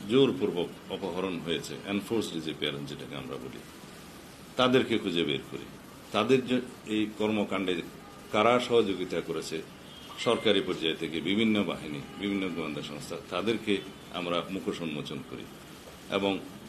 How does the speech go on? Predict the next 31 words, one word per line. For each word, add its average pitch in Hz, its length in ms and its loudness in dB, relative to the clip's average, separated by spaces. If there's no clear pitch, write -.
যারা 123 500 8
এই 135 140 6
পর্যন্ত, 98 560 4
উম, 71 960 -4
গুমের 104 220 6
শিকার 95 360 0
হয়ে, 85 300 0
আহ, - 720 -14
জীবিত 139 360 6
থাকতে 110 380 0
পারার 107 220 6
মতো 98 240 2
সৌভাগ্য 107 460 4
অর্জন 82 320 0
করেছে, 69 300 -6
তাদের 101 300 2
কাছ 98 160 -2
থেকে 95 180 -2
আমরা 87 260 0
তথ্য 110 240 -2
নিয়ে 78 260 -2
জানার 120 300 4
চেষ্টা 85 300 0
করি 73 260 -4
যে 90 160 -2
কোথায় 107 300 2
কোথায় 95 240 0
এই 82 60 2
সমস্ত 85 340 -4
আয়নাঘর 71 480 -6
আছে। - 200 -12